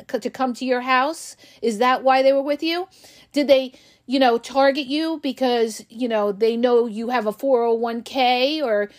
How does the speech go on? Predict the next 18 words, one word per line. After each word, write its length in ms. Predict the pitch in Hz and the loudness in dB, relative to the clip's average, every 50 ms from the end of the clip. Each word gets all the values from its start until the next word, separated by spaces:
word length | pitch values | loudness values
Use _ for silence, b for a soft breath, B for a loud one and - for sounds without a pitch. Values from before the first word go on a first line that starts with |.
| b b b b b | b b b b b
they 160 | - 226 226 | 2 2 2
mentioned 500 | 233 240 240 240 240 - 277 247 240 208 | 2 0 0 -2 -2 -2 -2 -2 -4 -2
business 580 | - 247 254 262 254 - 277 285 277 269 - - | 4 4 4 4 4 0 0 0 0 0 -2 -8
to 100 | - 311 | -6 -4
you 340 | 285 269 294 294 302 311 311 | -2 -2 0 -2 -2 0 0
and 100 | 330 269 | 0 0
they 100 | 226 214 | 0 0
wanted 280 | 220 233 233 233 220 214 | 0 0 -2 -4 -4 -4
to 80 | 240 220 | -6 -6
start 360 | - - - 247 233 233 233 | -6 -2 0 0 0 0 0
a 40 | 214 | -2
business 520 | 208 233 226 240 233 - 277 262 262 - | 2 4 2 2 2 0 -4 -4 -4 -4
with 160 | 285 285 - | -8 -6 -4
you? 320 | 302 302 302 320 330 349 330 _ B B B B B B B B B B B B | -2 -2 -2 -2 -4 -6 -12 _ B B B B B B B B B B B B
Did 140 | 285 320 254 | 0 2 4
they 180 | 311 311 302 | 4 2 2
target 500 | - - 269 302 285 285 277 254 294 247 | 2 0 0 2 4 4 2 0 -2 -6
you 500 | 214 247 277 285 285 311 320 320 349 359 | -4 -2 -2 -2 0 -2 -2 -4 -6 -10